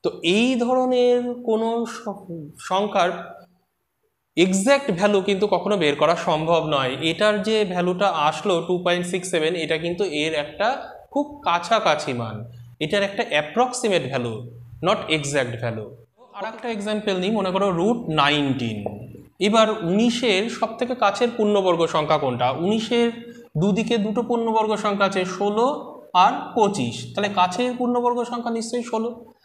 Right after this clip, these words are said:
তাহলে উনিশটাকে আমরা কীভাবে ভাঙবো? ষোলো দিয়ে। তাহলে এটাকে কী লেখা যায়? ষোলো plus তিন। তাহলে এবার আমরা এ-, এর আগের যে ফর্মুলাটা বলেছিলাম যে এখানে প্লাস বা মাইনাস দু রকমই হতে পারে, তাহলে এটা এবার প্লাসের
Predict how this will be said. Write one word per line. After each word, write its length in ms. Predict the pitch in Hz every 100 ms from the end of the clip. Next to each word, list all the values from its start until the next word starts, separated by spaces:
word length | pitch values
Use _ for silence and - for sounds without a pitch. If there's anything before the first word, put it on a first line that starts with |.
| _ -
তাহলে 160 | 226
উনিশটাকে 440 | 220 220 220 226 233
আমরা 200 | 233 233
কীভাবে 360 | 226 226 240
ভাঙবো? 320 | 226 240 240 285
ষোলো 380 | - 202 180
দিয়ে। 420 | 143 110 104 120 - - -
তাহলে 160 | 220
এটাকে 220 | 226 226 233
কী 180 | 240
লেখা 220 | 240 240 247
যায়? 160 | 277
ষোলো 600 | 269 - 226 233 294 -
plus 280 | 208 208 269 - -
তিন। 200 | 254 190 120 113 - - - -
তাহলে 260 | 233 240 226
এবার 180 | 226
আমরা 340 | 220 214 214 208
এ-, 160 | 196 180
এর 180 | 185
আগের 280 | 175 170 180
যে 100 | 180 180
ফর্মুলাটা 460 | 185 180 180 180 180
বলেছিলাম 520 | 175 175 175 170 175
যে 100 | 170
এখানে 180 | 170 180
প্লাস 360 | 175 170 175
বা 100 | 170
মাইনাস 340 | 170 160 165 160
দু 140 | 175
রকমই 280 | 185 196 202
হতে 180 | 196 202
পারে, 220 | 202 277 - - -
তাহলে 200 | 143 143
এটা 160 | 143 147
এবার 200 | 160 233
প্লাসের 500 | - 165 151 143